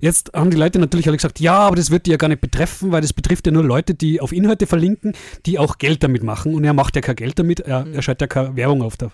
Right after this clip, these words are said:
Speaker 1: fewe punkt de.
Speaker 2: Mhm.
Speaker 1: Ähm, Fewe hat aber gegenargumentiert und da gibt, muss ihm durchaus recht geben, es könnte ja dann jemand kommen und sagen: Ja, aber das ist ja versteckte Werbung für sein Business. Er ist ja selbstständig oder, oder
Speaker 2: Mhm.
Speaker 1: Geschäft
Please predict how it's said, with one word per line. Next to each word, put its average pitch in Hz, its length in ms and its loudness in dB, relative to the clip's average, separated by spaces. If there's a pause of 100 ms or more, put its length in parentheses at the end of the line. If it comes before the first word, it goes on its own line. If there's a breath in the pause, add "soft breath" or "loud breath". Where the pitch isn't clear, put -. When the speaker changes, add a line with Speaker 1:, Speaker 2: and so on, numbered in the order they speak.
Speaker 1:
fewe 143 300 -6
punkt - 20 -8
de. 208 200 -2
Speaker 2:
Mhm. 240 40 -6 (880 loud breath)
Speaker 1:
Ähm, 160 760 2 (580)
Fewe 202 280 0
hat 185 140 2
aber 165 340 2
gegenargumentiert 185 800 0
und 165 140 0
da 143 40 0
gibt, 170 140 -6
muss 147 140 -2
ihm 127 140 -2
durchaus 208 340 2
recht 139 220 -6
geben, 156 180 0
es 147 80 -2
könnte 151 260 2
ja 160 140 4
dann 143 140 2
jemand 127 240 0
kommen 160 280 2
und 165 100 4
sagen: 139 280 2 (320 loud breath)
Ja, 131 200 2
aber 165 180 4
das 151 160 0
ist 151 100 -2
ja 151 100 2
versteckte 139 440 -2
Werbung 135 260 0
für 143 140 0
sein 123 180 0
Business. 113 460 -4 (160)
Er 127 200 -10
ist 117 120 -4
ja 123 80 -2
selbstständig 190 580 -2
oder, 127 240 -6
oder 123 140 -2
Speaker 2:
Mhm. 101 60 -6
Speaker 1:
Geschäft 135 400 -4